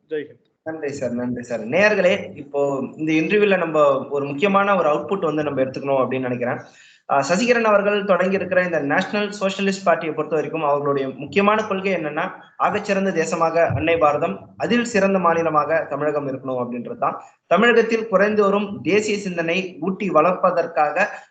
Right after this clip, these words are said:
Speaker 2: மேலும் ஒரு புதிய தேசிய க-, தேசிய எண்ணத்துடைய க-, கட்சியாக நம்மளுடைய நேஷனல் சோஷலிஸ்ட் பார்ட்டி அவர்கள் வந்திருக்கிறாங்க. So, இவங்களோட பிரதான கொள்கை தேசிய சிந்தனை மக்கள் மத்தியில் வளர்க்க வேண்டும் அப்படின்றதுதான்.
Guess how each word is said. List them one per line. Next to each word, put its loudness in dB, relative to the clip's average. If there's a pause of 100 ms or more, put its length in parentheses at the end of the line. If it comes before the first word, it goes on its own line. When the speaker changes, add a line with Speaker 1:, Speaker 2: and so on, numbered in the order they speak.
(100)
Speaker 2:
மேலும் 0
ஒரு 0
புதிய 0
தேசிய -2
க-, 2
தேசிய 0
எண்ணத்துடைய 2
க-, 4
கட்சியாக 2
நம்மளுடைய -2
நேஷனல் -2
சோஷலிஸ்ட் -4
பார்ட்டி 2
அவர்கள் 0
வந்திருக்கிறாங்க. -4 (400)
So, -4
இவங்களோட 4
பிரதான 4
கொள்கை -2
தேசிய 0
சிந்தனை -4
மக்கள் -6
மத்தியில் -2
வளர்க்க 0
வேண்டும் -4
அப்படின்றதுதான். -4